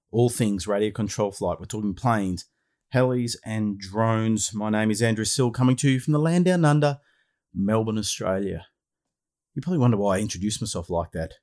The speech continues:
in every episode, because a little under half of the audience listen to this podcast actually comes from overseas. So, just gotta put a bit of context to where I'm currently sitting in cold Melbourne.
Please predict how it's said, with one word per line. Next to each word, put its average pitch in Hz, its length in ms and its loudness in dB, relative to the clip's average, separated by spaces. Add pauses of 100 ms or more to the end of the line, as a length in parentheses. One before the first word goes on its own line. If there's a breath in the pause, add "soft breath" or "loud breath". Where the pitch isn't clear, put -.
(460)
in 107 80 2
every 95 160 0
episode, 110 360 -4
because 135 400 -2 (1300)
a 165 40 -4 (140)
little 185 520 -2
under 156 280 4
half 143 380 -2
of 131 100 -8
the 117 120 0
audience 117 680 -4 (640)
listen 117 300 0
to 117 100 -2
this 101 140 -4
podcast 104 500 -6
actually 104 200 -10
comes 98 180 -6
from 101 100 -4
overseas. 92 480 0 (240)
So, 107 280 -2 (440)
just - 140 -14
gotta 101 220 -6 (220)
put 123 120 -2
a - 20 -4
bit 131 140 0
of 120 40 -12
context 110 460 -6
to 90 100 -6
where 113 300 -2
I'm 117 140 -4
currently 104 340 -6
sitting 101 400 -6 (880)
in 98 200 -8
cold 113 460 -4
Melbourne. 92 440 -6